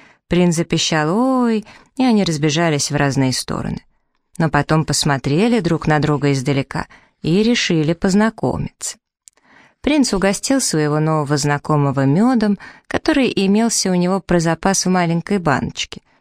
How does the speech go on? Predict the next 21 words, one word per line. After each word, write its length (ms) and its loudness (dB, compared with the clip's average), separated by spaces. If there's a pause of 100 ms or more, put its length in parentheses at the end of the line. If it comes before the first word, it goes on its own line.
(280)
а 120 -2
тот 280 0
принца 400 2
сладкой 500 -2
ягодой 460 0
и 20 4
малиной, 580 0 (360)
и 80 -4
они 180 4
стали 340 -2
друзьями. 720 -4 (500)
И 60 0
мохнатая 580 0
попа 460 0 (260)
теперь 340 0
зовется 500 0
дружком, 680 -2 (260)
так? 400 -2 (1120)
"Да", 300 2
соглашается 720 -2
Юля. 400 -2